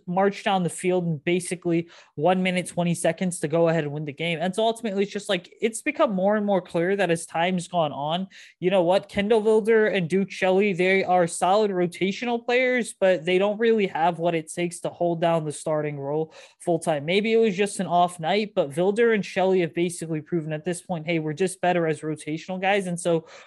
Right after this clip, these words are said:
one of the big things the Bears are gonna have to address in twenty twenty-two is going to be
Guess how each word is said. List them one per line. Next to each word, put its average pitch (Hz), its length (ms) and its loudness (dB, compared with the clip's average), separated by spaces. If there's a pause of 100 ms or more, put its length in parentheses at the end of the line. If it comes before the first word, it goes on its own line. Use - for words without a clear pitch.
(140)
one 185 180 2
of 220 40 0
the 190 280 -2 (200)
big 196 200 0
things 220 160 2
the 185 100 0
Bears 185 260 0
are - 40 -12
gonna 185 120 -2
have 175 140 0
to 160 80 0
address 175 320 0
in 160 80 -6
twenty 165 300 -4
twenty-two 160 540 -4
is 170 280 -2
going 196 240 0
to 170 140 -4
be 185 280 0